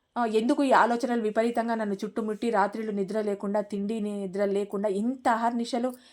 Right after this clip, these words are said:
నేను ఆలోచించాల్సిన అవసరం ఏముంది, ఇంకా దేవుడి మీద భారం వదిలేస్తానని అనుకుంటున్నారు కొంతమంది. నేను ఇందాక చెప్పిన పనే చేయండి. ఎలాగో హీల్ అవ్వాలనుకుంటున్నారు, దైవ సాన్నిధ్యం కోరుకుంటున్నారు కనుక,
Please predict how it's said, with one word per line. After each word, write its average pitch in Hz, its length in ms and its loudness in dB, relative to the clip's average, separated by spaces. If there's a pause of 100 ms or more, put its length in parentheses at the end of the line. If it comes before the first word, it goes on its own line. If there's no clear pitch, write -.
(140)
నేను 226 180 2
ఆలోచించాల్సిన 220 680 0
అవసరం 196 360 -2
ఏముంది, 180 340 -6 (440)
ఇంకా 214 140 -2
దేవుడి 214 360 2
మీద 220 140 0
భారం 202 400 0
వదిలేస్తానని 196 580 0
అనుకుంటున్నారు 196 580 -2
కొంతమంది. 190 640 -2 (240)
నేను 214 160 2
ఇందాక 233 380 2
చెప్పిన 214 200 -2
పనే 208 400 0
చేయండి. 196 400 0 (960)
ఎలాగో 226 360 8
హీల్ 233 240 2
అవ్వాలనుకుంటున్నారు, 202 920 2 (920)
దైవ 214 260 4
సాన్నిధ్యం 214 520 0
కోరుకుంటున్నారు 208 680 0
కనుక, 190 400 -4